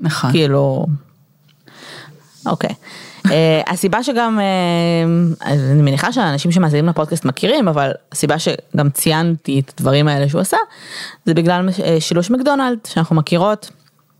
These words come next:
Speaker 2: מי שלא מכיר, גוגל את, אה, שזה בעצם תיאוריה על פי ה-, אה, ילדים שמפגינים שלוש התנהגויות כאלה, זאת אומרת ש-, אה, פירומניה במרכאות,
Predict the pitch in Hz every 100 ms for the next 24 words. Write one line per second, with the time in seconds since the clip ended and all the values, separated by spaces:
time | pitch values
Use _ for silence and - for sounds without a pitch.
0 | - - 180 185 185 185 185 160 156 160
1 | 165 156 151 - - - - - - 147
2 | 147 147 147 147 156 - 165 170 175 190
3 | 175 156 170 175 160 156 139 160 151 151
4 | 151 143 - - 143 143 143 143 143 139
5 | 139 - - _ _ _ _ - - _
6 | _ _ _ 165 165 156 143 170 170 160
7 | - - 175 165 135 147 156 156 151 147
8 | 151 - - - 139 160 160 160 156 143
9 | 139 147 147 - - 160 180 185 180 -
10 | 143 139 143 147 - 90 - - _ _
11 | 147 165 - - - - 160 139 147 151
12 | 185 185 185 180 156 - 214 254 -